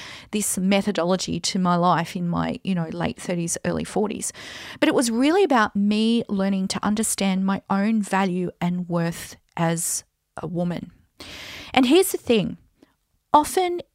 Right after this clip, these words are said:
society tells us as women, as we're growing up, whether we're in school or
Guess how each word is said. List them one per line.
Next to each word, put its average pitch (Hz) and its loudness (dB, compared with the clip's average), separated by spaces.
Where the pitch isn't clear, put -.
society 247 2
tells 233 0
us - -4
as 196 -8
women, 190 0
as 185 0
we're 190 0
growing 214 2
up, 170 0
whether 190 0
we're 170 -6
in 175 -2
school 240 2
or - -4